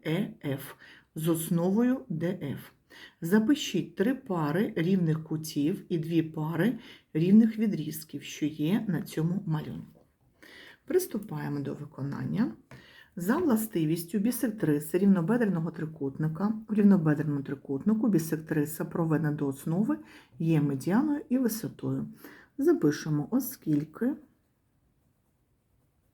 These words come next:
Е П бісектриса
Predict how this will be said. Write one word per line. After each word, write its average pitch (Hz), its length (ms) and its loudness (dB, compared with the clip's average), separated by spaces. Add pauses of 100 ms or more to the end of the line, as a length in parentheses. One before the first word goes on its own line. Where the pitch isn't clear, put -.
(1400)
Е 196 360 4 (320)
П 151 400 2 (1600)
бісектриса 170 1400 2